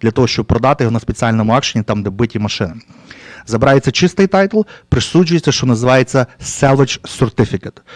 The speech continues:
Що таке salvage certificate? Це такий перехідний між clean тайтлом і «Rebuild тайтлом.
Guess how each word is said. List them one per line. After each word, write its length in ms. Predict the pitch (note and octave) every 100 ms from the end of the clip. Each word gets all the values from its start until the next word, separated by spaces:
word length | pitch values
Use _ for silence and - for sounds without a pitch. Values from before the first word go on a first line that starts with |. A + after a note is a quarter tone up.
| -
Що 200 | - -
таке 140 | D3 D#3
salvage 440 | - C#3+ C3+ -
certificate? 400 | A#2 C3+ G2+ -
Це 160 | - C3
такий 180 | - D#3
перехідний 600 | - D3 - C#3+ D#3 C3+
між 320 | D3 C3 -
clean 240 | C#3 D3+ D#3+
тайтлом 460 | F3 F#3 G3 G3 - - _
і 100 | C#3
«Rebuild 380 | C3+ C3 B2+ A2+
тайтлом. 380 | F#2 F#2+ -